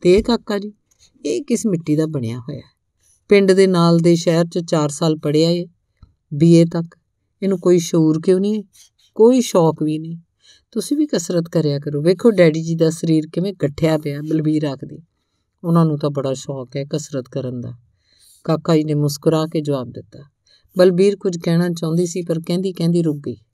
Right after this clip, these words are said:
ਹੁਣ ਉਹ ਕਵੇ ਵੀ ਤਾਂ ਕੀ ਕਵੇ, ਸਾਰੀਆਂ ਗੱਲਾਂ ਕਿਤੇ ਕਹੀਆਂ ਜਾਂਦੀਆਂ ਨੇ। ਭੁੱਖ ਲੱਗੀ ਤੇ ਫਟਾਫਟ ਰੋਟੀ ਖਾ ਕੇ ਡਕਾਰ ਮਾਰਨਾ ਹੀ ਸਭ ਕੁਝ ਨਹੀਂ ਹੁੰਦਾ।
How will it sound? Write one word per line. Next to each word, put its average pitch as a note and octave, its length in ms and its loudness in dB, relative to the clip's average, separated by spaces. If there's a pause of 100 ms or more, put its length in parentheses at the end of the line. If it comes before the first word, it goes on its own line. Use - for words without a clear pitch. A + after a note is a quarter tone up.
(580)
ਹੁਣ F#3 100 2
ਉਹ F3+ 80 0
ਕਵੇ G3 320 4
ਵੀ G3 120 -2
ਤਾਂ E3+ 140 0 (320)
ਕੀ G3 200 -6
ਕਵੇ, - 320 -12 (240)
ਸਾਰੀਆਂ F#3 480 -2
ਗੱਲਾਂ D#3 260 0
ਕਿਤੇ D3+ 240 -4
ਕਹੀਆਂ F3+ 300 -4
ਜਾਂਦੀਆਂ F3 400 -6
ਨੇ। E3+ 140 -8 (720)
ਭੁੱਖ F#3+ 240 -2
ਲੱਗੀ F3 300 6
ਤੇ E3+ 100 2
ਫਟਾਫਟ E3 440 -2
ਰੋਟੀ D#3+ 320 2
ਖਾ E3 180 0
ਕੇ D#3+ 120 0
ਡਕਾਰ D3+ 420 -2
ਮਾਰਨਾ D3+ 360 -6
ਹੀ D3+ 80 -6
ਸਭ D#3 200 -8
ਕੁਝ E3+ 260 -2
ਨਹੀਂ F3 160 0
ਹੁੰਦਾ। D#3 200 -8